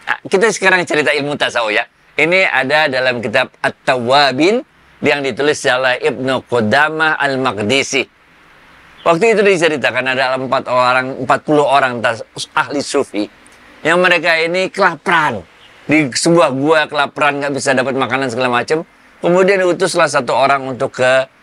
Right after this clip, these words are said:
eh, kota untuk mencari makanan. Maka satu orang ini melihat, eh, satu keramaian, ada orang ramai banget ke tempat,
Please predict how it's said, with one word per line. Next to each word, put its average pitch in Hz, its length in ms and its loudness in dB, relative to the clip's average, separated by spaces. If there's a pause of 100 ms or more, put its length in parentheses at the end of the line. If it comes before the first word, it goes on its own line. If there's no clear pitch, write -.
(220)
eh, 120 320 2
kota 151 400 0 (240)
untuk 127 240 -2
mencari 127 320 -2
makanan. 101 480 -4 (400)
Maka 165 320 0
satu 165 240 -2
orang 147 320 2
ini 170 400 2
melihat, 127 640 0
eh, 120 400 0
satu 143 480 -2
keramaian, 143 720 0 (320)
ada 127 240 -2
orang 139 320 2
ramai 135 240 0
banget 135 400 -2 (480)
ke 208 160 2
tempat, 147 480 0